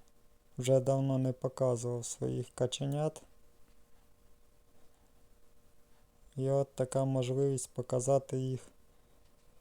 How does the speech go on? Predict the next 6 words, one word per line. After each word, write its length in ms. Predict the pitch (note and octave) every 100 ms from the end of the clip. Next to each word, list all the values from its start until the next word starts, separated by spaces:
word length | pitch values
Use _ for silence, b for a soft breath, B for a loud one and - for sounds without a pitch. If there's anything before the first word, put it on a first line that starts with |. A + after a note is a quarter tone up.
| - _ - - -
в 80 | B2+
нічній 540 | C3+ C3 - D3 C#3+
зйомці. 1000 | C3 B2 B2+ C3+ C#3+ C#3 B2 - C3+ A#2+ b b b b - - -
Але 260 | C3 C3+ C#3
камера 640 | - D#3+ D3 C3+ C3 A2+
стрибає, 800 | - - C3 B2+ D3 D3 C3